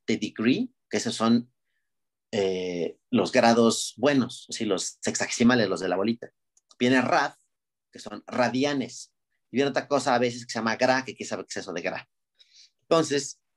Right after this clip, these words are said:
chequen en este caso, como lo estoy haciendo yo, que esté en radianes. Entonces, les lo pongo en radianes. Yo ahorita lo tenía en, eh,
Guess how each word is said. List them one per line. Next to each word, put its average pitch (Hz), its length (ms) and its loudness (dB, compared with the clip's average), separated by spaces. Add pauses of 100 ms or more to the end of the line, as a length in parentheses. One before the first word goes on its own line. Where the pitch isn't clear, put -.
(120)
chequen 156 400 2
en 113 100 2
este - 280 -2
caso, 131 480 -4
como 101 180 -6
lo 92 80 -6
estoy 117 180 0
haciendo 127 280 2
yo, 123 340 0 (320)
que 107 80 -6
esté - 420 -2
en 135 220 6
radianes. 135 840 0 (200)
Entonces, 135 240 2
les 123 260 0 (800)
lo - 200 -10
pongo 107 200 2
en 120 60 4
radianes. 156 640 0 (1400)
Yo 107 80 2
ahorita 107 220 0
lo 101 140 0
tenía 95 440 -6 (120)
en, 101 380 -4 (1000)
eh, 90 540 4